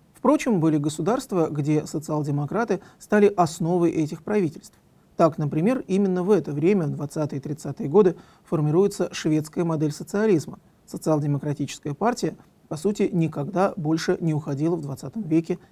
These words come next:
из высших эшелонов власти Швеции. Всему этому способствовала примирическая позиция официальных властей.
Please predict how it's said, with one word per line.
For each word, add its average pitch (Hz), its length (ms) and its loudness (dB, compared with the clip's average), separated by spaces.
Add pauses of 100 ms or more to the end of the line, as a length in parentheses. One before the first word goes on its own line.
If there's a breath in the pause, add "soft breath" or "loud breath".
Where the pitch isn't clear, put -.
(120)
из 208 280 0
высших 165 420 -4
эшелонов 151 480 -4 (200 soft breath)
власти 147 420 0
Швеции. - 420 -10 (1500)
Всему 196 300 4
этому 254 340 2
способствовала 226 720 0
примирическая 175 680 0
позиция 165 440 -4
официальных 143 520 -2
властей. - 400 -8